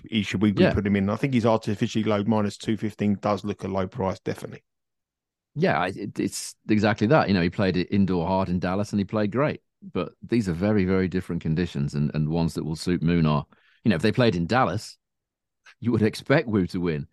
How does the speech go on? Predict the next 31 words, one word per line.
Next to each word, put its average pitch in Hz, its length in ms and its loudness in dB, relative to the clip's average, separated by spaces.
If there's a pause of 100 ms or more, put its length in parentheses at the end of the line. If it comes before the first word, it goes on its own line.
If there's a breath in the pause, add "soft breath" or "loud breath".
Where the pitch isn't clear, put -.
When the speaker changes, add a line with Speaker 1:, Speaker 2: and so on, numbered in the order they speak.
(260)
Speaker 2:
Here, 139 260 4
I'm 98 120 2
not 131 120 -2
so - 140 -8
sure. 131 320 -6 (640)
Speaker 1:
Yeah, 117 140 0
the 113 100 4
handicap 120 360 4
is 110 80 -4
three 120 260 2
and 113 100 4
a 113 40 2
half 113 480 0
with, 107 540 -4
uh, 101 380 -2
Munar 107 420 2 (440 soft breath)
minus 110 220 0
one 117 160 2
twenty-one. 107 600 0 (140)
Uh, - 80 -16
yeah, 98 300 -6
Wu, 107 480 4
minus 101 320 -2
one 104 100 2
oh 95 60 0
five, 98 300 -2
and 98 80 -8
the 95 40 -10
total 98 280 -4
games 92 320 -2
pitched - 360 -8